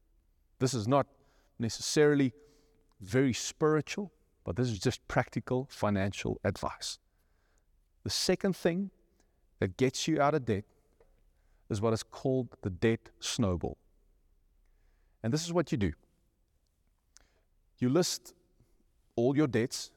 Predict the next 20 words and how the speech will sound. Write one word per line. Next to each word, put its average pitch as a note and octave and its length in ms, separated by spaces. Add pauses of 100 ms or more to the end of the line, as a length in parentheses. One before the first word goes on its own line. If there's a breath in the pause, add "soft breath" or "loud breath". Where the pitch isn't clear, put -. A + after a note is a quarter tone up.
(1080)
from B2+ 260
the A#2 80
smallest D3 680 (260)
to - 140
the G2+ 80
largest, G2+ 640 (340)
regardless C3 560
of C#3+ 80
the D#3+ 80
interest G#2+ 400
rate. G#2 160 (240)
Doesn't A2 220
matter B2+ 160
what B2 160
the C3+ 100
interest B2 280
rate B2 160
is. A#2+ 240 (420 soft breath)
Um, A2 460 (960)
if - 300